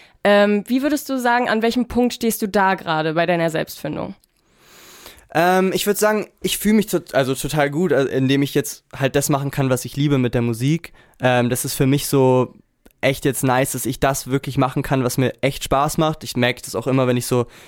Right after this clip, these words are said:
Speaker 2: keine Ahnung, mit ein paar Freunden mal rede, die so sagen, „Ey, keine Ahnung, was ich jetzt überhaupt machen soll, studieren, abbrechen, was auch immer.“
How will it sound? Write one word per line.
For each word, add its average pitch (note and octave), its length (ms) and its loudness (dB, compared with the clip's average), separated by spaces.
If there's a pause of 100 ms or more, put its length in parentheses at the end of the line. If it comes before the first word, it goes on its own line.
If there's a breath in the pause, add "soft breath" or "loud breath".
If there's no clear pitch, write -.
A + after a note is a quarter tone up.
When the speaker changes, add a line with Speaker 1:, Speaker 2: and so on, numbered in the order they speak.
(200 loud breath)
Speaker 2:
keine C3 160 2
Ahnung, D3 120 2
mit B2+ 100 -2
ein - 20 -16
paar C#3+ 160 -2
Freunden C#3+ 280 0
mal C3 160 2
rede, C3 220 0
die B2+ 140 -2
so A#2 120 -2
sagen, A#2+ 240 2
„Ey, G#2+ 140 -2
keine - 280 -8
Ahnung, A#2+ 160 -2
was A#2 60 -6
ich - 100 -8
jetzt A2+ 40 -8
überhaupt A2+ 220 -4
machen B2+ 240 0
soll, B2 360 2 (380 soft breath)
studieren, C#3 480 0
abbrechen, A#2+ 800 -2
was B2+ 220 -4
auch B2+ 120 -4
immer.“ C#3+ 360 2